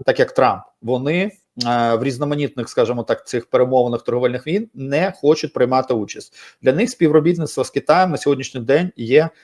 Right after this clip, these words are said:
в цілому, якщо не брати це, е, є взаємовигідною. Тому вони не воюють. Вони якраз і не хочуть втручатися у ці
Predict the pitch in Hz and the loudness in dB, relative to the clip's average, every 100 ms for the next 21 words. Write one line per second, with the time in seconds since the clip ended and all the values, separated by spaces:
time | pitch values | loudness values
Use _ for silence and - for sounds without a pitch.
0 | _ - 147 147 135 117 117 - 127 117 | _ 0 4 6 6 4 0 -2 -2 2
1 | 127 117 120 - 160 185 254 _ _ _ | 4 2 0 -2 0 0 -2 _ _ _
2 | 117 117 113 113 143 175 - 113 139 139 | -4 -2 0 2 4 4 0 0 2 2
3 | 120 104 90 87 98 - 120 151 135 117 | 0 -2 -4 -8 -12 -6 -2 0 0 0
4 | 127 170 107 - 120 135 170 156 123 107 | 0 -2 -6 -8 -6 -2 0 0 0 -4
5 | 104 - _ - 117 123 165 147 135 147 | -6 -12 _ -8 -6 -2 0 0 4 2
6 | - 143 143 147 120 107 110 - 104 - | 2 -4 -4 -2 -2 -4 -6 -10 -10 -2
7 | 151 185 180 - 117 - 135 135 | 0 0 -2 -2 -4 -2 -2 -2